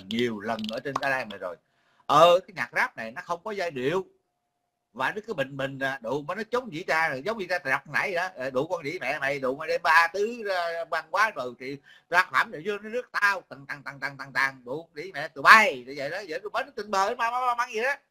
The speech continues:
Chữ tục, chữ tiểu, tùm lum đó là văn hóa của bự tụi da đen nước Mỹ. Mà nó đem lên đứa là nhảy nhót, tưng, tưng, tưng, tưng, tưng,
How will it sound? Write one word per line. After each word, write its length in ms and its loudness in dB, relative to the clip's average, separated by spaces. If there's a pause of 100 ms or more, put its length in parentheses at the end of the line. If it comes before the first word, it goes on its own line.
(680)
Chữ 260 2
tục, 260 2
chữ 220 0
tiểu, 260 0
tùm 120 -2
lum 180 -4
đó 120 2
là 120 -2
văn 100 -10
hóa 300 -2
của 300 -6
bự 340 -6
tụi 180 -4
da 100 -2
đen 200 -6
nước 120 -14
Mỹ. 120 -8 (260)
Mà 160 -6
nó 80 -8
đem 240 0
lên 200 6
đứa 160 0
là 120 -2
nhảy 200 -2
nhót, 220 2 (160)
tưng, 200 -6
tưng, 80 -8
tưng, 220 -8
tưng, 380 -4
tưng, 140 -4